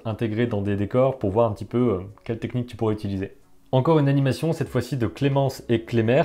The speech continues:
qui a fait un petit robot qui fonctionne super bien aussi dans un design, euh, très simple. Je dirais presque que ton robot fait trop mécanique, mais en même temps c'est, ben, c'est un robot, donc cette fois-ci peut-être que ça s'y prête pas trop. Et dans l'ensemble ça marche vachement bien, ça, ça a un côté Rayman avec un corps et les bras et les jambes qui sont pas attachés.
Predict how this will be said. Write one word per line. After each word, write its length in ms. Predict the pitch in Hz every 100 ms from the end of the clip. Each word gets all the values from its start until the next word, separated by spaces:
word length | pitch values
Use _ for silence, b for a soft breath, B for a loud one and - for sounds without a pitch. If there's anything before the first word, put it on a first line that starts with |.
| -
qui 140 | 110
a 60 | 95
fait 120 | -
un 80 | 98
petit 160 | 92
robot 360 | 120 107 117 123
qui 180 | 123 -
fonctionne 340 | 113 107 123
super 260 | 107 110 117
bien 140 | 117
aussi 300 | 110 - 131
dans 200 | 107 95
un 40 | 98
design, 360 | 95 110 104
euh, 100 | 92
très 180 | 90 -
simple. 420 | 104 139 160 - - 117
Je 80 |
dirais 460 | 107 127 160 180 - -
presque 400 | 175 170 135 -
que 100 | 123
ton 160 | 127
robot 340 | 117 123 147 143
fait 160 | 123
trop 180 | - 131
mécanique, 540 | 123 123 127 180 196
mais 80 | 117
en 100 | 107
même 120 | 110
temps 180 | 117 147
c'est, 400 | 139 - 101 101
ben, 100 | 95
c'est 160 | 90 95
un 120 | 85
robot, 360 | 90 98 165 170
donc 160 | 98
cette 160 | - 104
fois-ci 460 | 107 101 - 123
peut-être 340 | 123 107 110 110
que 100 | 104
ça 200 | - 98
s'y 160 | -
prête 320 | 104 107 104 -
pas 120 | 113
trop. 300 | - 170 - 113
Et 60 |
dans 100 | 117
l'ensemble 380 | 123 123 156 131
ça 120 | -
marche 280 | 113 127 -
vachement 340 | 104 113 123
bien, 200 | 123 135
ça, 280 | 104 98 90
ça 160 | 87 95
a 20 |
un 60 | 92
côté 280 | 104 117
Rayman 360 | 113 110 131 120
avec 220 | 95 98
un 80 | 101
corps 320 | - 117 110
et 20 |
les 80 | 95
bras 320 | 92 98 107
et 60 | 104
les 100 | 95
jambes 160 | 107 101
qui 100 | -
sont 120 | 98
pas 100 | 101
attachés. 400 | 101 98 127